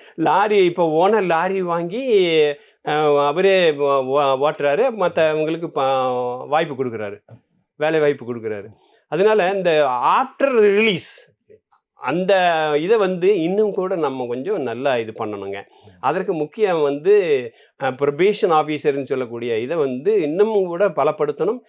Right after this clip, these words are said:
இன்னும் நிறைய, அதாவது ஒவ்வொரு தலா-, தாலுகாவுக்கு ஒரு ரெண்டு, மூணு புரொபேஷன் ஆஃபீஸர் போடணும். இந்த புரொபேஷன் ஆஃபீஸரோட வேலை என்னவா இருக்கணும்னா, விடுதலையானவர்களை ம-, மட்டும் பார்க்கக்கூடாது. இவங்க என்ன பண்ணணும்,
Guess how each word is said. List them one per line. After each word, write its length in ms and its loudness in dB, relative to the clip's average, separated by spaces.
இன்னும் 220 0
நிறைய, 400 0
அதாவது 540 2
ஒவ்வொரு 320 2
தலா-, 560 -2
தாலுகாவுக்கு 580 2
ஒரு 240 0
ரெண்டு, 300 0
மூணு 300 -2
புரொபேஷன் 400 0
ஆஃபீஸர் 420 -2
போடணும். 300 -4
இந்த 220 -2
புரொபேஷன் 420 -2
ஆஃபீஸரோட 640 0
வேலை 400 2
என்னவா 300 -2
இருக்கணும்னா, 560 -4
விடுதலையானவர்களை 1000 2
ம-, 380 2
மட்டும் 360 0
பார்க்கக்கூடாது. 840 -2
இவங்க 320 0
என்ன 160 2
பண்ணணும், 600 0